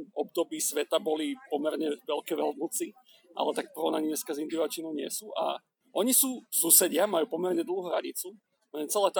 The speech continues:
hranica sú Himaláje a, a aj on to tam, tým maršal, tak v podstate povedal,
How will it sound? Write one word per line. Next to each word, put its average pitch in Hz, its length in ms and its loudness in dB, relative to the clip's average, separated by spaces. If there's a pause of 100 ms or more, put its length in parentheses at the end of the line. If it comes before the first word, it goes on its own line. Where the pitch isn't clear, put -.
hranica 170 320 2
sú - 160 -2
Himaláje 160 640 4 (400)
a, - 160 2 (720)
a 147 80 0 (260)
aj 175 60 4
on 214 160 6
to 233 80 0
tam, 220 160 2
tým 185 160 -2
maršal, 202 320 4
tak 175 100 0
v - 60 -14
podstate 180 240 -2
povedal, 165 320 2